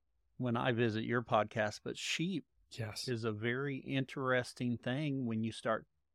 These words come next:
Speaker 1: considering low cost
Speaker 2: Yeah.
Speaker 1: versus our cattle. So.
Speaker 2: Absolutely.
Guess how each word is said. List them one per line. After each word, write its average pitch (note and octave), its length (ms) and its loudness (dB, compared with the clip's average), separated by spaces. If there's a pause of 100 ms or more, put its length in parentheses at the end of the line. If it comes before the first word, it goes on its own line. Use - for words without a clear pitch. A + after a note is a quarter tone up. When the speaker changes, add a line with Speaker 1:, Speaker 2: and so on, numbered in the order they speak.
(140)
Speaker 1:
considering B2 600 0
low A2+ 280 2
cost - 680 0 (120)
Speaker 2:
Yeah. - 60 -20 (320)
Speaker 1:
versus A2+ 420 -2
our F#2+ 120 -4
cattle. A2+ 540 -2 (420)
So. F2 200 -10 (640)
Speaker 2:
Absolutely. C3+ 600 6